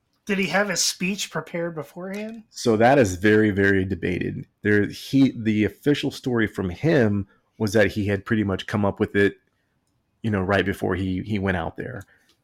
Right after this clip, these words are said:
Speaker 2: Then they said years later that there was discussions about what he should say and how she, he should say it and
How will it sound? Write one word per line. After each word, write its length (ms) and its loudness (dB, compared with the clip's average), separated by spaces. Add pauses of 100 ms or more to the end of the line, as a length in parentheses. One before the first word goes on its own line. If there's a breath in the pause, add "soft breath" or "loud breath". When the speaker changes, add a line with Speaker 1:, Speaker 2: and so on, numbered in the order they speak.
(120)
Speaker 2:
Then 520 2
they 220 2
said 600 2
years 360 0
later 460 4
that 180 -2
there 140 -2
was 160 -4
discussions 600 -6
about 340 -6
what 260 -4
he 120 -8
should 200 -8
say 400 2
and 80 -4
how 160 -2
she, 180 -10
he 240 -10
should 200 -12
say 260 -2
it 100 -4
and 200 -4